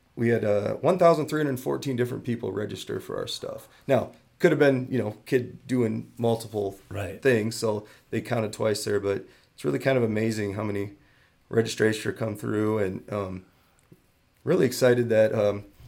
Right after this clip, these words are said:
Speaker 1: partnering with the school and, and our business office, we're gonna open a new website where things are gonna run easier that way. But, um, so yeah, we'll get, we'll get that, um, through, and, you know, things are just so much different in the, in the youth sports world than when I play. I mean,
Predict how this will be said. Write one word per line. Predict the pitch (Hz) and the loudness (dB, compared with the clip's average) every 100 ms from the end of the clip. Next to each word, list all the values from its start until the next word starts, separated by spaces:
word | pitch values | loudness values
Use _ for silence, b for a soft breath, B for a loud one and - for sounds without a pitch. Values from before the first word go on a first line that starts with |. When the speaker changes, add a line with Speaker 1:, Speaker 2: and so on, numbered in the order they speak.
| b b - | b b 4
Speaker 1:
partnering | 127 127 123 | 6 8 6
with | 120 120 | 2 -2
the | 104 | -6
school | - 127 127 123 - | -4 0 4 4 4
and, | 110 107 | 0 -2
and | - 110 | -4 -4
our | 104 | -2
business | 107 120 107 107 | -2 -2 -4 -2
office, | 101 - | -2 -4
we're | 107 | -6
gonna | 104 | -4
open | 107 104 | -4 -4
a | 101 | -4
new | 104 | -2
website | 98 104 107 98 98 | 0 0 0 -4 -4
where | 98 95 | -2 -4
things | 104 101 | -4 -8
are | 98 | -4
gonna | 95 | -4
run | 95 95 | -4 -6
easier | 104 98 95 | -6 -6 0
that | 107 110 | 0 2
way. | 95 98 - | 0 -2 -4
But, | 101 98 | -6 -4
um, | 95 95 - b b b b _ | -6 -10 -14 b b b b _
so | 127 | 4
yeah, | 120 | 4
we'll | 110 | 6
get, | 123 123 | 2 2
we'll | 113 | 0
get | 120 123 | -2 2
that, | 117 117 113 - - | 4 4 0 -10 -6
um, | 107 104 107 - | -6 -4 -8 -6
through, | 120 117 120 117 | 0 4 4 4
and, | - B B | 0 B B
you | |
know, | 110 | -4
things | - 151 135 | 0 2 2
are | |
just | 120 117 | 0 -2
so | 120 | -2
much | 117 107 - | -2 -4 -6
different | 107 104 104 - | -6 -4 -8 -8
in | 104 95 | -10 -8
the, | 98 107 | -6 -6
in | 98 | -6
the | 92 - | -8 -8
youth | 107 120 123 | -4 -4 -4
sports | - 104 107 120 | -6 -6 -4 -4
world | 113 110 | -4 -4
than | 110 | -6
when | 110 | -6
I | 104 | -6
play. | 104 117 113 110 | -6 0 2 2
I | |
mean, | 101 | -4